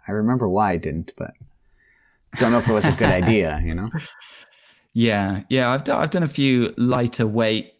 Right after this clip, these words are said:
Speaker 2: um, bike packing trips here and there. When we got to Guatemala, we did a bit. And, uh, yeah, you, I mean, you notice it, don't you? Like, you're, you're just like, "I am really cold.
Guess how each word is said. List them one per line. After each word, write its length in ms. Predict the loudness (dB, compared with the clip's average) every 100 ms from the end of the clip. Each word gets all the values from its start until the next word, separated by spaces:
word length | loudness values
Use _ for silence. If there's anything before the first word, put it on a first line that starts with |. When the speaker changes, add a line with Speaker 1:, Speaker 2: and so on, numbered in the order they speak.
| _
Speaker 2:
um, 640 | -4 -2 0 2 0 -2 -8 -14
bike 400 | -8 -4 -4 -4
packing 260 | -4 -4
trips 240 | -4 -4 -2
here 220 | 0 2
and 140 | 2
there. 240 | 0 0 0
When 120 | 2
we 60 | 2
got 220 | -2 -4
to 60 |
Guatemala, 580 | -6 -4 -2 0 0 -2
we 100 | -2
did 220 | -2 -2
a 20 | 0
bit. 340 | 2 2 0 -2
And, 340 | 2 2 2
uh, 340 | 0 0 -2 -2
yeah, 240 | 0 2
you, 340 | 2 2 2 2
I 80 | 2
mean, 320 | 2 2 0 0
you 120 | 2
notice 400 | 4 2 0 -2
it, 140 | 0
don't 200 | 0 0
you? 180 | -2 -6 -4
Like, 160 | -4 0
you're, 380 | 2 2 0 0
you're 180 | 0 0
just 220 | -2 -2
like, 160 | -2 -2
"I 140 | 0 2
am 200 | 4 4
really 200 | 2 0
cold. 440 | 0 0 -4